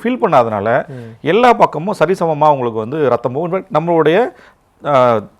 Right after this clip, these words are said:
Speaker 1: மூளைக்கும் அதிகமா ரத்தம் போகும். அப்ப என்ன ஆகும்னா, உங்களுக்கு வந்து ரத்த ஓட்டம் மூளைக்கு, தலைக்கு அதிகமா போறதுனால கண்களுக்கு அந்த அழுத்தம் ஒண்ணு அதிகமா இருக்கும்.
Speaker 2: ஓகே.
Speaker 1: So, இந்த மாதிரியான சில எஃபெக்ட்லாம் வந்து அங்க விண்வெளியில ஃபீல் பண்ணுவாங்க.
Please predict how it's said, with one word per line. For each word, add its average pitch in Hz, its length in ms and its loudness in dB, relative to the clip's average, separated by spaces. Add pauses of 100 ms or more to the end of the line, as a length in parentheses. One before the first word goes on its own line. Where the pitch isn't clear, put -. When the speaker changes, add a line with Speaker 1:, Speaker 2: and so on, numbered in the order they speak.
Speaker 1:
மூளைக்கும் 214 340 4
அதிகமா 139 260 0
ரத்தம் 110 240 -8
போகும். 107 160 -6
அப்ப 143 180 0
என்ன 202 140 2
ஆகும்னா, 208 160 -4
உங்களுக்கு 160 280 -2
வந்து 180 380 -2
ரத்த 143 240 2
ஓட்டம் 196 260 0
மூளைக்கு, 160 340 -2
தலைக்கு 151 280 0
அதிகமா 143 280 -4
போறதுனால 113 460 -4
கண்களுக்கு 180 540 -2
அந்த 147 140 -4
அழுத்தம் 160 320 2
ஒண்ணு 120 120 -4
அதிகமா 104 320 -4
இருக்கும். 95 280 -12
Speaker 2:
ஓகே. 113 140 -16 (100)
Speaker 1:
So, 190 140 -2
இந்த 196 120 0
மாதிரியான 208 300 4
சில 165 160 0
எஃபெக்ட்லாம் 147 360 -2
வந்து 160 180 -6
அங்க 156 220 -4
விண்வெளியில 190 360 0
ஃபீல் 135 160 -8
பண்ணுவாங்க. 101 240 -8